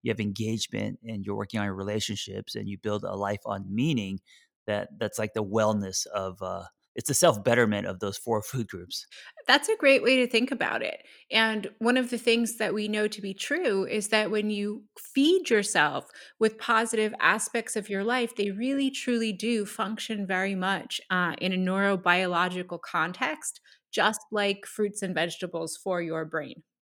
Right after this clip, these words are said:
Speaker 1: Yeah, so let's go over the first one, positive emotion.
Speaker 2: Yeah, so positive emotion is the application of optimism to our everyday lives. And the reason that we're really breaking it down today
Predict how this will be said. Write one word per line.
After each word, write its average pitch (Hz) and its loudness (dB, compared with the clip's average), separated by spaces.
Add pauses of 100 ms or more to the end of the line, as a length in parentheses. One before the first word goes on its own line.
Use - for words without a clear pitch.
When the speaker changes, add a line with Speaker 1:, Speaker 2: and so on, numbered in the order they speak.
(600)
Speaker 1:
Yeah, 107 2
so - -2
let's 156 4
go 214 6
over 190 2
the 165 2
first - -2
one, 107 -2
positive 139 -2
emotion. 113 0 (760)
Speaker 2:
Yeah, 196 8
so 240 4
positive 370 4
emotion 202 2 (340)
is 202 4
the - -2
application 202 2
of 185 -2 (100)
optimism 180 4
to 196 0
our 190 2
everyday 185 0
lives. 165 -4
And 233 0
the 247 4
reason 330 -2
that 285 2
we're 214 2
really 214 0
breaking 185 -2
it 180 -8
down 180 -2
today 170 0